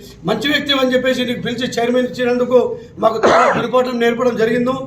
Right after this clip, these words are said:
దయచేసి ఇక చాలు, ఇంతటితో ఆపేయండి. దయచేసి ఇకనైనా మీ యొక్క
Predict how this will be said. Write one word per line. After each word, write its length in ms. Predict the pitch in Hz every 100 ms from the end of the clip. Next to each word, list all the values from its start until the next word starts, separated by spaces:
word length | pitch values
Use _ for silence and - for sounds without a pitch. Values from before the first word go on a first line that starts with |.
| - - -
దయచేసి 460 | 226 247 247 254 240 - - -
ఇక 80 | 202 220
చాలు, 260 | 220 254 277 262 208
ఇంతటితో 320 | 208 269 254 214
ఆపేయండి. 320 | 233 254 247
దయచేసి 420 | 233 233 269 - 262 - - -
ఇకనైనా 400 | 170 262 269 277 269 262 - -
మీ 80 | 196 247
యొక్క 160 | 247